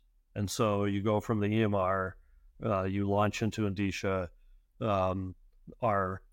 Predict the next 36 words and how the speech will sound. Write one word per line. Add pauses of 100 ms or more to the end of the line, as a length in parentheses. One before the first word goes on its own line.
(180)
original
soft-,
our,
our
original
software
for
that (480)
is
where
you
went
in
and
you
documented (680)
against
the
guideline
what
was
going
on
and
sort
of
back
and
forth
with
the
E
M
R. (420)
But
our,